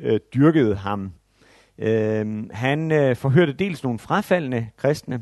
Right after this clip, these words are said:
den her romerske guvernør, der var i gang med nogle kristenforfølgelser. Han skulle finde ud af noget om, hvad det er, han forfulgte.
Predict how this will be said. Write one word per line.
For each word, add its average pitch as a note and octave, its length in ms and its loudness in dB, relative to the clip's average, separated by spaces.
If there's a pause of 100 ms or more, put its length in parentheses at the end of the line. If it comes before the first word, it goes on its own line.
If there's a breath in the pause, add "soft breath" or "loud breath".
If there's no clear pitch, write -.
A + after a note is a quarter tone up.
den D3 120 -6
her B2 80 -2
romerske B2+ 420 -4
guvernør, B2 400 -2
der A#2+ 80 -2
var A2+ 100 -2
i A2+ 40 -4
gang C3 160 -4
med A#2+ 80 -6
nogle A#2+ 140 -4
kristenforfølgelser. B2+ 680 -6
Han B2 120 -8
skulle B2+ 220 -4
finde C#3+ 180 -2
ud E3+ 60 2
af C#3 120 4
noget C#3 160 2
om, C#3 100 0
hvad A#2+ 180 -4
det B2 80 -4
er, B2 60 -2
han C3 160 -4
forfulgte. G#3+ 520 -2